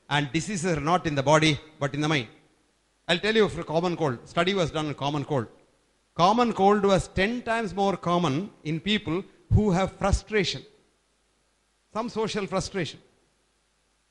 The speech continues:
So this is how it is very important, because common cold viruses are there in your nose and my nose every day. When your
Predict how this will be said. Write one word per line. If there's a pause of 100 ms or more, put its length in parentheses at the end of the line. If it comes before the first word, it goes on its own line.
(680)
So
this
is
how (180)
it
is
very
important,
because (420)
common
cold
viruses (140)
are
there
in
your
nose
and
my
nose
every
day. (760)
When
your